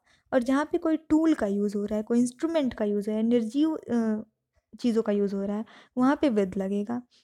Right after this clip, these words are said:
ठीक है। तो ये आपका लिविंग में आता है और ये आपका नॉन लिविंग के लिए यूज़ होगा, ठीक है, सजीव के लिए by, निर्जीव के लिए with।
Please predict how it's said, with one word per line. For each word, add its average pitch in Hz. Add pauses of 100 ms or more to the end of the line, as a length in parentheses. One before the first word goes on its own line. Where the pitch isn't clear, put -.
(140)
ठीक 311
है। 254 (280)
तो 262
ये 240
आपका 247
लिविंग 233
में 302
आता 220
है 240
और 254
ये 226
आपका 220 (360)
नॉन 226
लिविंग 208
के 214
लिए 247
यूज़ 202
होगा, 240 (1000)
ठीक 285
है, 359 (100)
सजीव 220
के 269
लिए 277 (440)
by, 202 (100)
निर्जीव 262
के -
लिए 247
with। 208